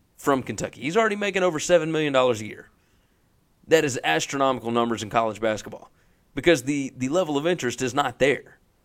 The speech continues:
But football money, T V deals,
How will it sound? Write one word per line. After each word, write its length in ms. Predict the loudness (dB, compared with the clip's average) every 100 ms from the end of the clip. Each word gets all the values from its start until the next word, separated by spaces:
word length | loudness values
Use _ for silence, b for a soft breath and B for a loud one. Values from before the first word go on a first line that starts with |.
| _ _ _ _ _ _ _ _
But 540 | 4 6 6 2 -4 -14 _ _ _ _ _ _ _ _ _ _ _ _ _ _ _ _ _
football 400 | 4 6 6 6
money, 460 | 6 4 2 0 -4 _ _
T 180 | -4 -4
V 200 | -2 -2
deals, 600 | 2 4 4 4 2 -2